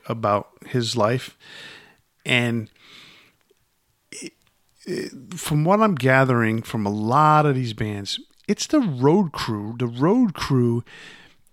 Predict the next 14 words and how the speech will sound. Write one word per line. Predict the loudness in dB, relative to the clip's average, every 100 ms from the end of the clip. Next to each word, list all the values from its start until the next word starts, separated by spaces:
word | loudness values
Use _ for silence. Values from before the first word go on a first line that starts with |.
| -6
is | -2 0 0 -2
one | -4 2 2
of | 4
the, | 4
sh-, | 4 2 0
the, | -6 -4
the, | -2 -4
the | -2 -2
strongest | 0 4 4 4 2 0 0
bonds | 4 4 4 0 -2
that | -4
you | 0 0
have | 2 2 2 2 -2
with, | -8 -10 -14